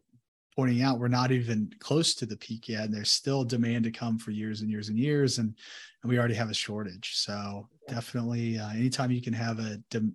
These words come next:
Speaker 1: demand and supply imbalance, it's a good opportunity.
Speaker 2: Yes. Yeah.
Speaker 1: Awesome. Well, Isabel, thank you so much for, for coming and sharing your knowledge and,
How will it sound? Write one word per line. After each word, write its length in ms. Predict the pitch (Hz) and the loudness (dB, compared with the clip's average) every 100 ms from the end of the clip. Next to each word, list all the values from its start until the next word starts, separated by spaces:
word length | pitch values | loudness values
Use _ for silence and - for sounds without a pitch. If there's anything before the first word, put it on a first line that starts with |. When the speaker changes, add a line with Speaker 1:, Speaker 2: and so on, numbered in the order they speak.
| - | -4
Speaker 1:
demand 340 | 117 110 117 117 | -2 0 2 2
and 120 | 113 | 2
supply 720 | - 104 - 113 113 113 107 - - - - _ - | 0 -4 -4 -2 0 0 -4 -8 -20 -20 -20 _ 0
imbalance, 800 | 139 135 127 123 123 123 - - | 2 6 6 6 6 4 2 0
it's 160 | 120 | -2
a 60 | 123 | -2
good 180 | 120 113 | 2 2
opportunity. 800 | 107 104 104 107 101 98 - - _ _ _ | 0 -2 -8 -8 -8 -8 -12 -18 _ _ _
Speaker 2:
Yes. 460 | 165 - - - - - _ _ _ _ - - | -6 -6 -10 -20 -20 -20 _ _ _ _ -20 -10
Yeah. 220 | 160 135 113 | -8 -6 -4
Speaker 1:
Awesome. 640 | 147 160 151 - 117 107 | 4 6 6 6 2 0
Well, 180 | 127 160 | 4 10
Isabel, 300 | 180 185 180 | 10 12 10
thank 180 | 202 196 | 8 6
you 80 | 190 | 6
so 140 | 202 | 4
much 160 | 175 - | 4 2
for, 280 | 151 135 | 2 0
for 140 | - 123 | -2 -6
coming 300 | - 160 156 | 2 4 6
and 120 | 135 | 4
sharing 380 | - 156 151 151 | 4 4 4 4
your 100 | 131 | 4
knowledge 640 | 127 139 143 143 135 117 | 6 6 4 4 2 2
and, 240 | 113 104 | 2 2